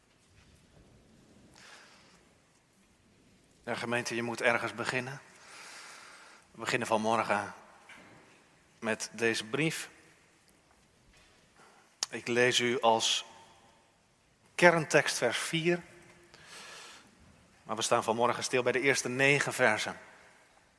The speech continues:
De kerntekst vers vier, waarvan de Heer Jezus gezegd wordt, die zichzelf gegeven heeft voor onze zonden,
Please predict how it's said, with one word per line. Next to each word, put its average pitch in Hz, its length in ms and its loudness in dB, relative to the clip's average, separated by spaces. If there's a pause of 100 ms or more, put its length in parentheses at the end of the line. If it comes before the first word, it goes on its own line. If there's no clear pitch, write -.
(1300)
De - 160 -20
kerntekst 123 560 0
vers 117 200 0
vier, 117 340 -2 (560)
waarvan 120 460 4
de 120 100 0
Heer 123 180 2
Jezus 143 360 6
gezegd 147 360 2
wordt, 127 160 4
die 123 100 -4
zichzelf 202 520 4
gegeven 143 540 4
heeft 120 320 -2 (360)
voor 127 420 2
onze 208 360 6
zonden, 135 640 4